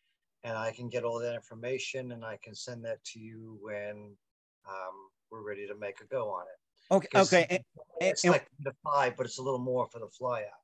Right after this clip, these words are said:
Speaker 2: And what, and, and what is your email in case, uh, anybody requests you?
Speaker 1: Yeah, if you would like to, uh,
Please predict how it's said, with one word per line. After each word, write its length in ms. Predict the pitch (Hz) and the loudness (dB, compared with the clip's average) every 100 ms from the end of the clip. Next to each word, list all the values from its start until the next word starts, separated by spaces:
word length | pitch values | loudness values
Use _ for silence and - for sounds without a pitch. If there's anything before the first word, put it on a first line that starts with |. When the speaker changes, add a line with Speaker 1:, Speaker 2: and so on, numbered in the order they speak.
| _ - | _ 4
Speaker 2:
And 140 | 196 | 8
what, 160 | 202 - | 8 8
and, 140 | 196 - | 6 8
and 120 | 190 | 10
what 120 | 202 220 | 10 10
is 160 | 170 | 8
your 100 | 160 175 | 6 4
email 380 | 208 160 135 123 | 6 6 6 4
in 40 | |
case, 360 | - 160 131 147 | 2 0 6 8
uh, 180 | 135 - | 8 8
anybody 260 | 160 147 131 | 8 8 8
requests 500 | 120 - 165 151 - | 4 4 4 4 -4
you? 100 | 71 _ _ _ _ _ 180 | -18 _ _ _ _ _ -6
Speaker 1:
Yeah, 420 | 196 226 113 113 | 8 10 10 6
if 120 | 123 | 4
you 100 | 180 | 2
would 120 | 180 165 | 4 6
like 260 | 160 160 - | 4 4 0
to, 320 | 190 180 165 | -2 2 6
uh, 400 | 143 131 131 | 6 6 4